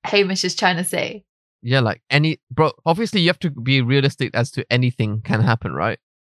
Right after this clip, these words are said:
Speaker 2: But obviously you're not planning for it to happen and you're trying to work around, you're just still looking at the positives, trying to make sure the positive happens. But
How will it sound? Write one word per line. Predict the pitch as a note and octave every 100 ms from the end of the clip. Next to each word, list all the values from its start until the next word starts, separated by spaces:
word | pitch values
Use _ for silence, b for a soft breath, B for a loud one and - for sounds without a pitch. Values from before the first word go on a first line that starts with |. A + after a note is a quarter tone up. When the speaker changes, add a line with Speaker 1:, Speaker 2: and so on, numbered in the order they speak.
| _
Speaker 2:
But | C#3+ C#3+
obviously | D3+ D3 D3
you're | B2 C3
not | C3+
planning | - C#3 C3
for | A#2 G#2+
it |
to | B2
happen | B2 A#2
and | A2
you're | A#2+
trying | B2 A#2+
to |
work | A2+ A#2 A#2
around, | A#2 A2 A#2 -
you're | A#2 B2
just | B2+ A#2+ A2 - -
still | A#2 D3
looking | C3+ C3+ B2
at |
the | C#2
positives, | A#2+ A#2 A#2+ B2+
trying | A2+
to | A#2
make | A2+
sure | A#2
the | G#2+
positive | A2+ A2+
happens. | A2+ G#2+
But | G#2 G#2+